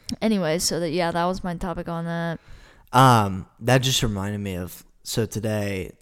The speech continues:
Speaker 2: I called my old buddies, Ryan, Hunter, Monahan. Hunter
Speaker 1: Mm-hmm.
Speaker 2: being the old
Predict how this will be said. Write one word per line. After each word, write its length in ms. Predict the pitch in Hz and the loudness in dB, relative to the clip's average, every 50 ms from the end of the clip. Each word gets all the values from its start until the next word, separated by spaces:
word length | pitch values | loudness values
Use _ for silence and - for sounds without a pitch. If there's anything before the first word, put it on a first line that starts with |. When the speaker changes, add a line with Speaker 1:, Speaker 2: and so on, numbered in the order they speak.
| _ - | _ -12
Speaker 2:
I 100 | 104 101 | -12 -12
called 640 | - - 110 107 104 95 92 98 98 104 110 - _ _ _ - | -8 -6 -4 -4 -2 -2 -4 -6 -6 -8 -12 -14 _ _ _ -14
my 200 | 98 107 107 104 | -10 -8 -6 -4
old 320 | 104 104 104 104 104 101 | -2 -2 -2 -4 -4 -4
buddies, 600 | 107 104 101 98 98 95 101 104 - - - - - _ | -4 -2 -2 -2 -2 -4 -4 -6 -6 -10 -10 -12 -14 _
Ryan, 420 | - 113 107 110 110 107 110 110 110 | -6 -4 -2 0 0 0 0 0 0
Hunter, 240 | 117 117 113 117 117 | 0 0 0 0 2
Monahan. 580 | 120 113 104 101 101 92 90 87 87 120 127 - - _ _ - | 2 2 0 0 -4 -4 -6 -6 -8 -8 -10 -14 -16 _ _ -2
Hunter 400 | 123 113 110 104 101 104 104 110 | 0 0 0 0 0 -2 -2 -4
Speaker 1:
Mm-hmm. 80 | 107 - - | -6 -4 -4
Speaker 2:
being 280 | 110 107 104 101 104 104 | -2 -2 -2 -2 -2 -2
the 220 | 104 202 196 202 - - _ _ _ _ _ _ _ _ _ _ _ - - | -2 -4 -4 -6 -8 -12 _ _ _ _ _ _ _ _ _ _ _ -4 0
old 520 | - 117 117 113 110 110 104 98 - - | 4 4 4 4 4 2 0 -4 -10 -16